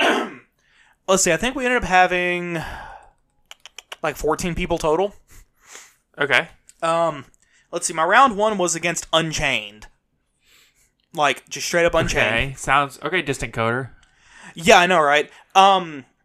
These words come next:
Speaker 1: I, I pl-, uh, just, j-, uh, just if any of you who were in that tournament are wondering who I was,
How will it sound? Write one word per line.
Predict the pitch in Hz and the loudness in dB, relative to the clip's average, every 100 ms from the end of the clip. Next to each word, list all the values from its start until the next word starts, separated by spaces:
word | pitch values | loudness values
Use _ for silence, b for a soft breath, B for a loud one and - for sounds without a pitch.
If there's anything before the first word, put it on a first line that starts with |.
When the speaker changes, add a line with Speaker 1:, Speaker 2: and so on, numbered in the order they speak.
| _ _ _ _ _ _ | _ _ _ _ _ _
Speaker 1:
I, | 190 165 | 6 8
I | 190 | 6
pl-, | - | 4
uh, | 180 175 | -2 0
just, | 180 - - | -2 -6 -8
j-, | 151 170 | -4 0
uh, | 170 151 131 | 4 4 4
just | - 175 - | 0 -6 -6
if | 156 160 185 | -8 -6 -4
any | 196 | -4
of | 196 | -4
you | 190 175 | -6 -4
who | 180 | -4
were | 165 | -2
in | 139 | -2
that | 160 156 | -2 -4
tournament | 175 175 165 | -6 -6 -4
are | 147 151 151 139 | -2 -2 -2 -6
wondering | 143 151 165 147 | -4 -4 -4 -6
who | 170 175 | -2 0
I | 175 | 4
was, | 185 208 214 | 6 6 4